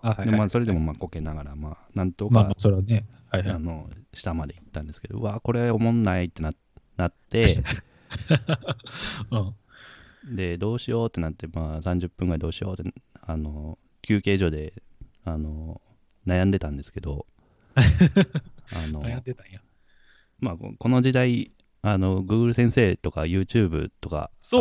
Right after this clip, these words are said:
Speaker 2: るじゃないですか。
Speaker 1: そうよね。絶対あるね、そういうのね。
Speaker 2: で、それをこう見て、おー、そう、あ、そう、なるほどねっていうんで、あの、こう、二回目チャレンジしたんですよね。
Speaker 1: はいはいはい。
Speaker 2: で、そうすると、もう、もうそれ、その、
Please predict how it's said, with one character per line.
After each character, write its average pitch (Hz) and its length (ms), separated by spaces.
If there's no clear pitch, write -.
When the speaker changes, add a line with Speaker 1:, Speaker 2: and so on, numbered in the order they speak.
Speaker 2:
る 98 80
じ 104 60
ゃ - 20
な 120 60
い - 20
で - 20
す 110 60
か。 95 60
Speaker 1:
そ 107 60
う - 0
よ - 0
ね。 117 80
絶 147 200
対 208 160
あ 190 60
る 117 120
ね、 101 200
そ 95 140
う 92 60
い 92 40
う 92 40
の 95 100
ね。 98 260
Speaker 2:
で、 135 100
そ 175 140
れ 143 200
を 135 260
こ 113 160
う 104 40
見 113 140
て、 - 340
お 123 520
ー、 - 20
そ 107 160
う、 98 120
あ、 90 120
そ - 140
う、 101 40
な 101 80
る 117 60
ほ 120 100
ど 117 80
ね 110 200
っ - 40
て 127 80
い 147 80
う 180 60
ん 160 100
で、 165 160
あ 95 140
の、 80 380
こ 73 300
う、 - 80
二 101 100
回 98 180
目 82 160
チ - 100
ャ 78 60
レ 71 80
ン 69 40
ジ 71 100
し - 60
た - 80
ん - 40
で - 60
す - 60
よ 101 60
ね。 143 140
Speaker 1:
は 139 120
い 98 40
は - 40
い - 40
は 104 60
い。 - 220
Speaker 2:
で、 113 80
そ 175 180
う 175 40
す 175 140
る 175 100
と、 - 380
も 98 280
う、 98 40
も 87 80
う 80 40
そ 107 140
れ、 92 400
そ - 120
の、 85 220